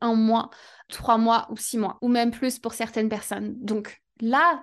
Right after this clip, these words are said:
ici, il va falloir que tu puisses avoir une organisation qui te permette de durer dans le temps. Et dernière chose,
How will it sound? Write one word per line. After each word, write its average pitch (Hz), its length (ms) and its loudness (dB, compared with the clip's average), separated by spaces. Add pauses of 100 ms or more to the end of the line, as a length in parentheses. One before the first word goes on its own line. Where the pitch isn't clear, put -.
ici, 269 480 -4
il 202 80 -2
va 202 120 0
falloir 220 360 0
que 220 100 -4
tu 214 220 -8
puisses 254 460 -4
avoir 240 560 2 (160)
une 233 160 4
organisation 220 560 0
qui - 120 -8
te 214 100 -2
permette 220 320 -2
de 220 400 0 (160)
durer 226 420 -2
dans 202 160 -4
le 190 160 -4
temps. - 220 -14
Et 226 120 0
dernière 269 480 4
chose, 262 560 0